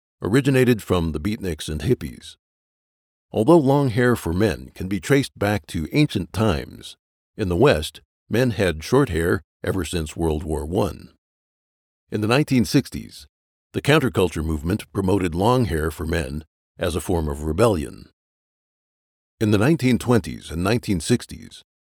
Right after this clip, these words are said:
mainstream society was highly resistant to young people dressing in an anti-traditional manner.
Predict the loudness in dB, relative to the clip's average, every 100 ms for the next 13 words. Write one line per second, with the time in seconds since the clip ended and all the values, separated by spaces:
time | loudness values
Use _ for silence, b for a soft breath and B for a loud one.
0 | _ _ _ 0 2 2 2 2 2 -2
1 | 0 0 -2 -10 -6 -6 -4 -2 0 0
2 | 0 0 -2 0 -2 -2 -8 -4 0 0
3 | 0 -2 0 -2 2 2 2 2 0 -2
4 | -4 -2 -2 -4 0 -2 0 -2 -2 -2
5 | -2 0 2 0 -2 -8 -18